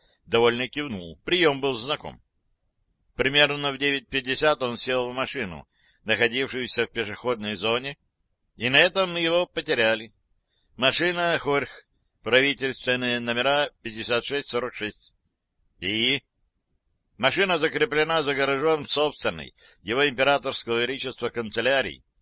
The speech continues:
Возит начальника третьего отделения Владимира Владимировича Путилова. Удар достиг цели. Карадзе видел, что ему удалось на самом деле удивить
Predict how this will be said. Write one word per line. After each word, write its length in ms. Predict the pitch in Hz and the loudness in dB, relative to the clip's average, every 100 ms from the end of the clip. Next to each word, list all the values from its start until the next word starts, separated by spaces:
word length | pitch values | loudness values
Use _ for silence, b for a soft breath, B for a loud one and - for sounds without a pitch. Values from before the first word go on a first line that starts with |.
| _ _ _ | _ _ _
Возит 500 | - 151 214 180 - 95 | 2 4 4 2 -4 -6
начальника 580 | 113 - 165 165 135 | -4 2 2 2 -4
третьего 440 | 123 135 147 147 135 | -4 -2 -4 -2 -2
отделения 580 | 113 123 147 139 135 123 | -2 0 0 0 -2 -2
Владимира 540 | 104 110 135 135 131 | -2 -4 -4 -2 -2
Владимировича 760 | 117 113 120 127 127 - 123 110 _ _ - | -2 -4 -4 -4 -4 -2 -4 -4 _ _ -14
Путилова. 540 | 107 - 170 143 85 - _ _ _ _ _ _ _ _ _ _ _ _ - | -12 -4 0 0 0 -6 _ _ _ _ _ _ _ _ _ _ _ _ -8
Удар 440 | 104 127 131 123 | 4 8 8 6
достиг 500 | 113 110 - 120 107 | -2 -4 -6 -8 -8
цели. 680 | - 113 113 107 95 73 - _ _ _ _ _ _ - | -6 -2 0 0 -2 -8 -12 _ _ _ _ _ _ 4
Карадзе 400 | 143 160 147 151 | 6 6 4 0
видел, 360 | 165 143 127 | 0 0 -2
что 180 | - 117 | -2 0
ему 220 | 123 135 | 0 -2
удалось 520 | 123 127 143 127 - | 0 2 2 0 -4
на 120 | 87 92 | -8 -4
самом 400 | 127 120 110 98 | -2 -2 -4 -4
деле 240 | 120 110 | -4 -2
удивить 560 | 104 92 104 123 - | -4 -8 -6 -8 -10